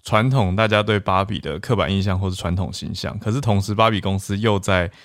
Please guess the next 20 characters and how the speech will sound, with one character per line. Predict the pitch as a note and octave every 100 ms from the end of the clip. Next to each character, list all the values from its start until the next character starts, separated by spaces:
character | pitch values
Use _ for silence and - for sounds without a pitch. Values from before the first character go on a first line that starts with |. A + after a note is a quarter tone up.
| _ _ _
推 | - C3+ C3+
出 | - B2+
的 | A#2 G2+
反 | - E2
而 | F2
是 | A2
更 | G#2+ A#2+ G2+ F#2+
拥 | F2+ D#2+
抱 | D#2+ G#2 F2+
diversity， | - E2 F#2 G2 - F2+ A#1 -
反 | - E2+
而 |
是 | G2
更 | G#2+ A2 F#2+
走 | - F2
向 | G2 F2+
多 | F2 F2+
元 | F2 D2+
多 | E2 F2
样， | F2 F2+